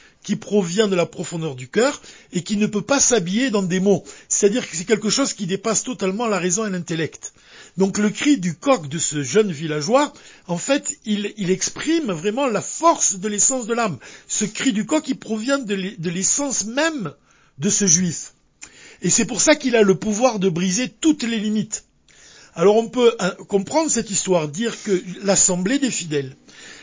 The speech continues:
elle représente les forces de l'âme qui s'habillent dans le corps, elle représente ce monde qui est limité, elle représente la raison, elle représente l'intellect, la logique, et c'est pour ça qu'ils sont tous choqués par le, par, quand ils entendent le cri du coq, parce que justement,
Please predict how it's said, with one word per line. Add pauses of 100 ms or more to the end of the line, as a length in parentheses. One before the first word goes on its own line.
(120)
elle
représente
les
forces
de
l'âme
qui
s'habillent
dans
le
corps,
elle
représente
ce
monde
qui
est
limité,
elle
représente
la
raison,
elle
représente
l'intellect, (260)
la
logique, (280)
et
c'est
pour
ça
qu'ils
sont
tous
choqués
par
le, (320)
par,
quand
ils
entendent
le
cri
du
coq,
parce
que
justement,